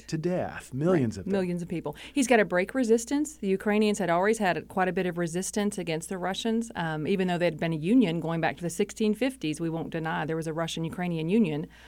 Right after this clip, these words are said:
Speaker 2: voluntary on both sides going back to that time. But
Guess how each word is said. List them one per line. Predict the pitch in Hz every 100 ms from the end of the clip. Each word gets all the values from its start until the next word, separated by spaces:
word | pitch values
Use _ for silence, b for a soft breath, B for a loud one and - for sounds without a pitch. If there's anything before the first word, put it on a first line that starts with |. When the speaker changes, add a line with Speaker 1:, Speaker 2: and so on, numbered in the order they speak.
| B
Speaker 2:
voluntary | - 180 180 175 180 165
on | 147
both | 180 214
sides | 156 127 131
going | 156 151
back | 147 -
to | 151
that | 139
time. | - 147 143
But | 190 220 156